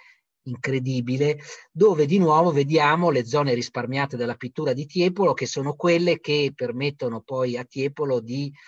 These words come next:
eh, immaginare il gioco di sovra-, di sovrapposizione con gli stucchi, con la cornice architettonica, ehm, della, eh, appunto della,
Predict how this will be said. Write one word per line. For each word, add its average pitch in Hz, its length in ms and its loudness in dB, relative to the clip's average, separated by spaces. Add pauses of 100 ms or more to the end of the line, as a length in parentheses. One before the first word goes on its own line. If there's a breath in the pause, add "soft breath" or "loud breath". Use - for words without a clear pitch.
(220 loud breath)
eh, 120 280 -10
immaginare 135 720 -4
il 113 240 -8
gioco 123 600 -4 (240 loud breath)
di - 100 -16
sovra-, 127 500 -4
di 110 100 -14
sovrapposizione 120 1080 -6
con 110 280 -10 (180)
gli 98 160 -14
stucchi, - 480 -16
con 107 140 -14
la 98 100 -12
cornice 104 440 -14
architettonica, 98 1040 -16 (400 loud breath)
ehm, 104 840 -8
della, 95 600 -10
eh, 101 220 -16
appunto 98 680 -16
della, 95 220 -14